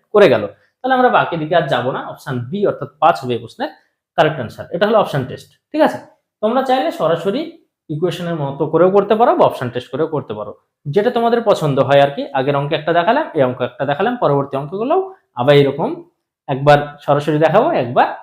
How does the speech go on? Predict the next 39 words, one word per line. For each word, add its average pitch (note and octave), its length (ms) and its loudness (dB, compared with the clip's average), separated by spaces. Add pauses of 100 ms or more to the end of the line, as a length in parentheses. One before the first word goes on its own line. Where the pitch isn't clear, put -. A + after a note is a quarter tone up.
(120)
অপশন B2+ 260 -8
টেস্ট B2+ 200 -16
করে G#2+ 200 -12
দেখাবো। G#2 220 -16 (300)
যাই C#3+ 100 0
হোক, G#3 160 -6
দেখে A#2 180 -6
নেবো A2+ 160 -8
আমরা F#3+ 120 -8 (120)
পরের G#2 220 -4
প্রশ্ন। - 160 -20 (300)
বাষট্টি B3+ 360 2
নম্বর C4 200 4
প্রশ্নটা B3 360 0
দেখো, A3 120 0 (220)
ঠিক F3+ 120 2 (100)
আগের F3 180 6
অঙ্ক G#3+ 200 2
দুটির A#3+ 280 2
মতোই, C4 200 2 (300)
ঠিক D#4 180 -6
আছে? - 100 -6 (120)
এক্স E3 180 -12
এর A3 140 -4
কোন A3 180 -2
ভ্যালুর A3+ 240 2
জন্য C#4+ 140 -2 (380)
এই G#3 120 4
শর্ত F#3+ 200 4 (100)
দুটি F#3 200 2
আর G#3 80 0
কি F4 140 -2
পূর্ণ F3+ 180 2 (120)
হয়, - 140 -18 (400)
এ - 20 6 (100)
আর - 100 -2
কি, - 80 -10 (580)
ঠিক F#4 180 2
আছে? - 120 -4